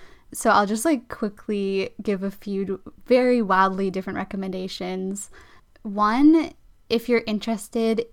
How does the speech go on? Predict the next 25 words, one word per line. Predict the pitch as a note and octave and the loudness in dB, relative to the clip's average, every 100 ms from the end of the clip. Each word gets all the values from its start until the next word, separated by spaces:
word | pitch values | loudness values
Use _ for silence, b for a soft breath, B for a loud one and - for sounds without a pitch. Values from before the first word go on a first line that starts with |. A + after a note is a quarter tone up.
| - | -8
in | G3+ G3+ G3+ G3 G3 b b b b - A3 G#3 G3+ | -6 -4 -4 -4 -8 b b b b -6 -2 0 0
environmentalism | G#3+ C4 C4 C4+ C4 A#3+ A#3+ A#3+ A#3+ A#3 - | 2 2 2 2 2 2 0 0 2 0 -2
and | G3+ G3 G3 F#3+ F#3+ F#3 - - | -6 -4 -2 -2 -4 -8 -12 -14
just, | - G3+ - | -10 -10 -4
like, | - G3+ - - - - - | -4 -4 -10 -18 -20 -20 -16
the | F#3+ G#3 G#3 | -6 -4 -4
intersection | G#3+ G#3+ A#3+ A#3+ A#3+ A3 B3 A#3+ A#3 | -4 -2 -2 -2 -2 -2 0 2 2
between, | A#3+ - G#3 G#3 G#3 G#3 | -2 -6 -6 -4 -2 -2
like, | G3+ G3+ G3+ b b | -2 -4 -6 b b
climate | - A3 G#3+ A3+ A#3 | -10 0 2 2 0
change | - B3 A#3+ B3+ | -2 0 0 0
and | B3 | -2
capitalism | - C4+ - G3+ F#3+ F#3+ F#3+ G3 | 0 -2 -2 -4 -4 -6 -6 -6
and | G3 | -4
that | A#3 | -4
kind | C4+ B3+ | -2 -2
of | B3 | -2
thing, | C4+ C4 C#4 C#4+ b b b b - | -4 0 0 0 b b b b -6
This | G3 A3+ - | 2 2 2
Changes | C4 A#3 A3+ | 2 2 2
Everything | - G3+ A3 B3 A#3+ A#3+ | -2 -2 -2 0 0 0
by | A3+ G#3 | 2 0
Naomi | G3+ G3 G3 G3 | 0 -2 -4 -6
Klein | - G3 F#3+ G3 G3+ G3+ | -6 -4 -4 -4 -6 -6
is | F#3+ F#3 F#3+ F#3 - | -6 -6 -6 -8 -10